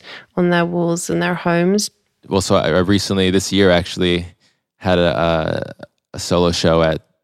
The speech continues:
Speaker 2: the museum here in Long Beach, which is kind of a big deal for me 'cause, you know, going to school here, that was the local museum, and me living here,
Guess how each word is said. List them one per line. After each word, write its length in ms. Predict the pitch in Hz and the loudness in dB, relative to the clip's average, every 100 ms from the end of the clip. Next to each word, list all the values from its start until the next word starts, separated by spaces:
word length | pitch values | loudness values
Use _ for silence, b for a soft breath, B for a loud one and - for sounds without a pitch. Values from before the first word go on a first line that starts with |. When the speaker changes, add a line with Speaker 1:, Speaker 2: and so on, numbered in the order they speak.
| _ | _
Speaker 2:
the 60 | 85 | -6
museum 360 | 85 82 85 | -4 0 -2
here 120 | 82 82 | 0 -2
in 100 | 78 | 0
Long 220 | 80 87 | -2 -2
Beach, 480 | 80 82 - - - _ _ _ _ | -2 -4 -6 -14 -18 _ _ _ _
which 120 | - | -14
is 60 | |
kind 160 | - 87 | -6 -4
of 40 | |
a 60 | 78 | -4
big 160 | 80 78 | -6 -4
deal 140 | 80 | -6
for 140 | - | -4
me 200 | 82 78 | -6 -6
'cause, 160 | 78 80 | -6 -8
you 80 | 82 | -8
know, 60 | |
going 180 | 80 80 | -4 -4
to 60 | 80 | -4
school 240 | - 85 | -6 -4
here, 260 | 82 82 80 | -2 -2 -2
that 100 | 80 | -2
was 120 | 80 | -4
the 80 | 85 | -2
local 240 | 85 87 | -2 -4
museum, 580 | 82 80 85 82 80 78 | -6 -6 -4 -4 -4 -6
and 220 | 73 85 - b b - | -8 -12 -18 b b -8
me 120 | 85 | -2
living 280 | 82 82 82 | -2 -2 -4
here, 440 | 80 80 80 85 | -2 -2 -2 -6